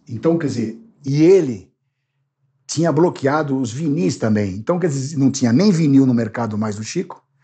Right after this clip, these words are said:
e também não tinha C D. Então, foi um arraso. Aquilo lá foi... Lavou a égua. E eu tenho a última... Eu vou contar a última do Chico, porque eu não vou contar mais do Chico. Aí tem uma última história do Chico. Aí corta a cena de novo, tô na E M I.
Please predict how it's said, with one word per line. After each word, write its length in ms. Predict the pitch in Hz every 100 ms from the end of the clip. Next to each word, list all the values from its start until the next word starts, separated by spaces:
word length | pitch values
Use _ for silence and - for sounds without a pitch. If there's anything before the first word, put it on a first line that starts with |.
| _ _ -
e 80 | 131
também 220 | 151 151
não 120 | 180
tinha 400 | - 160 180 175 _ _ _ _
C 180 | - 202
D. 320 | 240 233 - _ _ _ _ _ _ -
Então, 300 | 175 - 214
foi 420 | - 175 214 277
um 300 | 285 262 262
arraso. 640 | 233 143 131 180 123 85 82 - _ 160 202 208
Aquilo 200 | 143 185
lá 60 | 208
foi... 180 | 208 214 185 120 90 - - _ _ _ _ -
Lavou 240 | 135 160
a 80 | 151
égua. 280 | 143 95 - _ _ _ - -
E 80 | 160
eu 80 |
tenho 180 | 160 180
a 40 | 160
última... 300 | 175 175 135
Eu 60 |
vou 140 | 135 143
contar 220 | 147 143
a 40 |
última 260 | 143 143 143
do 100 | 127
Chico, 260 | - 147 160
porque 140 | 139
eu 80 | 120
não 180 | 120 113
vou 440 | 123 120 110 110
contar 180 | 123 120
mais 140 | 127
do 60 | 123
Chico. 260 | - 90 - _ _ -
Aí 80 | 147
tem 100 | 185
uma 120 | 175
última 260 | 175 160
história 240 | 151 151 135
do 80 | 120
Chico. 260 | 104 -
Aí 280 | 147 214 180 _ _ _ _ _ _
corta 280 | 147 147 139
a 40 | 127
cena 240 | 143 143
de 80 | 147
novo, 240 | 147 151
tô 100 | 135
na 140 | 135 135
E 60 |
M 120 | 131
I. 160 | 135